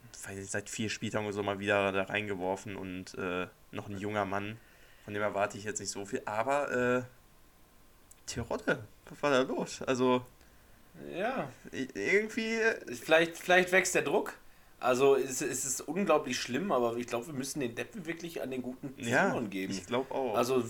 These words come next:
Speaker 2: auch eine, auch keine gute Zweikampfquote. Eine Torschussvorlage, kein Torschuss im gesamten Spiel.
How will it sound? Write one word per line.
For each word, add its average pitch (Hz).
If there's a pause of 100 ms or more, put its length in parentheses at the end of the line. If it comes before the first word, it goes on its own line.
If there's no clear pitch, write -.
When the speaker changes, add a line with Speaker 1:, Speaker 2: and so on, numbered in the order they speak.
(160)
Speaker 2:
auch 139
eine, 139 (160)
auch -
keine 175
gute 123
Zweikampfquote. 165 (800)
Eine 190
Torschussvorlage, 180
kein 170
Torschuss 185
im 185
gesamten 165
Spiel. 170